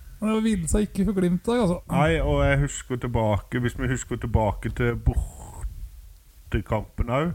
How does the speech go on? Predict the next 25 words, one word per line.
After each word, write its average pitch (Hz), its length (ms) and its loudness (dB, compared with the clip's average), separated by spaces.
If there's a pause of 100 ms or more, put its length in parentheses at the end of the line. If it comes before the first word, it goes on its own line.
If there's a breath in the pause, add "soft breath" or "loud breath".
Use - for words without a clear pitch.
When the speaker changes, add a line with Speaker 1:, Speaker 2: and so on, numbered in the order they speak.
Speaker 1:
Mm. 208 360 2 (640 loud breath)
Speaker 2:
Der 123 200 2
var 117 200 2
det 135 100 0
jo 156 80 0
det 147 120 -2
samme. 117 300 0
Det 117 160 0
var 110 220 4
jo 156 80 0
en 165 100 -4
keepertabbe, 113 680 0
det 120 100 2
ene 110 260 2
målet 110 280 2
der 107 220 2
også. 170 320 0
Speaker 1:
Det 185 80 2
var 190 200 2
det. 226 140 0 (600 loud breath)
Speaker 2:
Så - 100 -12
da 123 60 0
har 120 120 0
du 123 40 -6
to 113 240 0